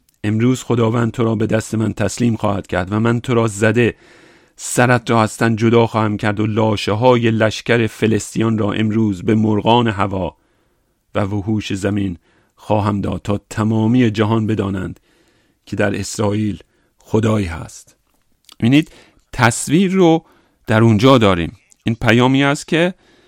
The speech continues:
اون فرشته که در آفتاب ایستاده به ما می‌ده. برای چند لحظه تصور کنید که شما یک مسیحی هستید در قرن اول مسیحیت، زمانی که یوحنای رسول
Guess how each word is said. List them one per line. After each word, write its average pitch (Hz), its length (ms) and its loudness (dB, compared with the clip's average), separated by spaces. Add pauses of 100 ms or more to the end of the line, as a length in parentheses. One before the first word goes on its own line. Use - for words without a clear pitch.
(540)
اون 135 180 2
فرشته 117 480 2
که 175 100 0
در 110 160 2
آفتاب 113 720 2
ایستاده 117 840 2 (760)
به - 80 0
ما 104 180 2
می‌ده. 90 280 -4 (600)
برای 175 240 0
چند 170 320 2
لحظه 135 240 0
تصور 113 640 -2
کنید 123 300 0
که 113 100 -2
شما 110 280 -2
یک 110 260 -2 (420)
مسیحی 107 560 4
هستید 101 580 -2 (280)
در 90 220 -4
قرن 95 360 0
اول 98 420 0
مسیحیت، 101 640 -4
زمانی 92 280 -4
که 90 260 -4 (300)
یوحنای 107 600 2
رسول 110 480 0